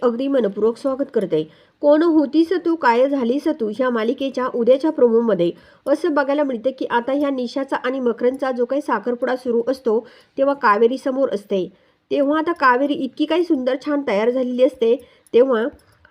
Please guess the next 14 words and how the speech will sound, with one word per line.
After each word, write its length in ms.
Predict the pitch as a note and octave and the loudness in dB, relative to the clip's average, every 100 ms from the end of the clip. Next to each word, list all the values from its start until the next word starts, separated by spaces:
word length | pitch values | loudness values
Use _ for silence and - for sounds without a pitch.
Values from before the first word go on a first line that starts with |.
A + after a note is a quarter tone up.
| _ _ _ | _ _ _
हा 380 | C4+ D4+ C4 B3+ D#4+ - | -6 0 2 2 -2 -2
यश 280 | A#3+ D4+ E4 | 2 2 2
जो 220 | D#4 E4 - | 0 0 2
आहे 200 | E4 D4 | 2 2
तो 160 | - - | -2 -2
आपल्या 260 | B3 C4+ | -2 -4
कावेरीला 420 | C4+ A3+ A#3 B3 C4 | 0 2 4 2 2
बोलतो 260 | A#3 G#3 B3 | 2 0 -4
की, 80 | C#4 | -4
"तुम्ही 300 | C4 A#3 C#4 | -2 -2 -2
तर 100 | D#4+ D#4+ | -2 0
खूप 200 | E4+ E4+ | 0 0
सुंदर 320 | D#4+ A#3 A3+ | 0 0 0
दिसताय." 400 | A3 G#3 - D#3 | -2 -6 -4 -4